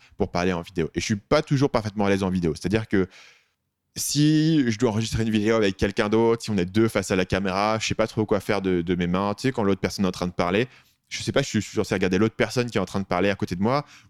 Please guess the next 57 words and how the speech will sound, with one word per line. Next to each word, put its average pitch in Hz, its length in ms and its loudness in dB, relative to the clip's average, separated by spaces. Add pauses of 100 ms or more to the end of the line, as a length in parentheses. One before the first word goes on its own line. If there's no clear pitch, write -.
ou 143 140 4
je - 80 -6
suis 113 100 -10
censé 113 200 -2
regarder 95 240 2
la 90 100 4
caméra, 101 500 0 (260)
ce - 80 -18
qui - 80 -2
est 101 40 4
un - 20 -8
peu - 80 -6
bizarre 143 240 0
parce 131 120 -8
que 107 80 -2
je 98 60 -2
regarde 95 240 -2
pas 117 100 -2
la 98 120 0
personne 101 300 -4
qui - 120 -6
parle. - 180 -4 (580)
Bref, 202 200 2
je - 60 -8
suis 104 100 -2
pas 120 100 0
du 139 100 0
tout, 151 220 2 (380)
euh, 82 500 0
un 104 160 0
acteur 98 340 -2
né. 151 120 0
C'est - 160 -6
pas 147 100 -2
un 131 40 -2
truc - 180 -6
qui - 100 -2
est - 100 -2
inné, 160 160 2
c'est - 120 -4
juste 120 160 -2
un 101 40 -4
truc 127 140 0
que 110 100 0
j'ai 90 120 2
pratiqué 95 460 -2
et 113 80 2
que 101 60 -8
j'ai 95 100 2
appris. 165 280 0 (300)
Et 101 80 4
au 92 60 2
final, 131 260 0
je 113 60 -2
dirais 113 240 -2
qu'au 101 260 -2
niveau 113 460 2